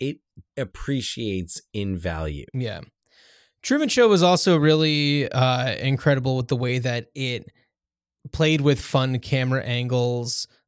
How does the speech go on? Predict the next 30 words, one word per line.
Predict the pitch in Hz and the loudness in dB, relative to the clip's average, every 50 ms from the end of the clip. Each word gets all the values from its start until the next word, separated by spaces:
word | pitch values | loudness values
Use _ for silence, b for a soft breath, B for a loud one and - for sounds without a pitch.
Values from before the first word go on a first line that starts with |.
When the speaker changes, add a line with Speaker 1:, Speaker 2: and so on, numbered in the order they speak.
| _ | _
Speaker 2:
uh, | - - 123 123 117 113 113 110 107 101 87 - - _ - | -6 -4 -4 -2 -2 -2 -2 -2 -4 -4 -4 -8 -10 _ -8
exploiting | 143 139 - - - - 143 139 139 135 131 131 | -8 -6 -6 -4 -2 2 2 2 2 2 0 0
the | 127 | -2
fact | 120 - 135 127 123 127 - - - | 0 0 0 -2 -2 -2 -6 -6 -4
that | - 131 123 117 117 107 | -2 -2 0 0 -2 -4
in | - 120 127 127 | -2 -2 0 0
order | 123 123 117 120 117 | 0 0 -2 -2 -4
to | 110 - - 120 113 | -4 -4 -4 -4 -4
create | - - 131 120 117 117 120 - - - _ _ _ | -6 -6 -8 -6 -6 -6 -6 -8 -12 -16 _ _ _
The | - 123 117 131 131 | -10 -6 -4 -4 -4
Truman | 123 - - 139 127 123 123 123 123 | -4 -2 -2 -2 0 0 -2 -2 -4
Show, | 117 - - 139 131 127 120 117 117 117 117 b b b b b b b b | -4 -2 -2 -2 -2 -2 -2 -2 -2 -4 -4 b b b b b b b b
you | 123 123 123 | -2 0 0
would | 123 113 | 0 0
need | 120 120 120 117 | -2 -2 -2 -2
to | - 123 110 | -2 -4 -2
have | 104 123 120 117 113 | -2 -2 -4 -4 -6
hidden | - - 139 127 123 123 123 123 | -4 -4 -2 -2 0 -2 -2 -4
cameras, | - - 127 120 120 120 120 117 117 120 120 - | -4 -4 -4 -2 -2 -2 -2 -2 -2 -2 -2 -4
small | - - - 131 127 127 127 127 120 | -4 -2 -2 -2 0 0 0 -2 -4
cameras | - - 127 120 123 123 120 117 117 120 120 117 - - b b b b b | -4 -4 -4 -4 -4 -4 -4 -4 -4 -4 -4 -4 -6 -8 b b b b b
in | - 143 135 | -4 -4 -4
all | 123 113 120 123 | -2 -2 -2 -2
sorts | 120 - - 123 117 - | -2 -2 -2 -2 -2 -2
of | - 117 - | -4 -4 -4
places. | - 131 120 113 110 - - 113 113 117 120 117 - - b b b b b b b | -4 -4 -2 -2 -2 -4 -4 -4 -6 -6 -6 -6 -8 -10 b b b b b b b
The | - 139 127 135 147 143 139 131 | -14 -8 -4 -2 -2 -2 -2 -2
Truman | - - 185 175 160 156 | 0 2 2 2 2 2
Show | 131 - 165 156 147 139 139 135 135 131 - - - | 2 2 2 2 2 2 2 0 0 -2 -4 -4 -2
is | 143 147 147 147 151 147 139 127 - | -2 0 0 2 0 0 0 -2 -2